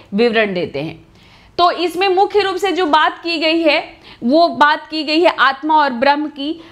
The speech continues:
और क्योंकि इसे वेदों के अंत में, जैसे वेद लिखे गए, फिर ब्राह्मण लिखे गए, फिर अरण्यक लिखा गया, और अंत में उपनिषद लिखा गया है, तो इसीलिए इसको वेदांत भी कहते हैं।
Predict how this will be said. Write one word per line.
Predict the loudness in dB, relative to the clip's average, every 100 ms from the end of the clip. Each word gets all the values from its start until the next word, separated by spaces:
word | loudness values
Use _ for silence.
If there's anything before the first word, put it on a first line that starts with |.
| -2
और | 0 0
क्योंकि | -2 -2 2 2
इसे | 2 0
वेदों | 2 0 0 -2
के | 2 2
अंत | 2 -4
में, | -6 -8 -8 -4
जैसे | -2 0
वेद | -2 -2 -2
लिखे | -2 0 2
गए, | 0
फिर | 0 -4
ब्राह्मण | 0 0 0 -2 -6
लिखे | -6 -4 -2
गए, | 0 0
फिर | -2 -2 0
अरण्यक | 0 2 0 -2 -2
लिखा | -4 0 0
गया, | 0 -2 -4 -20 -6
और | 0 0
अंत | 2 2 0 -2
में | 0 0 -2
उपनिषद | -6 -4 -2 0 -2 -2
लिखा | -4 -2 0
गया | 2 0
है, | -2 -6 -20 _ _ -20 -4
तो | 0
इसीलिए | 2 0 -2 -2
इसको | -2 -2
वेदांत | 2 2 2 0 -4
भी | -4 -2
कहते | 0 0 0
हैं। | -2 -4 -8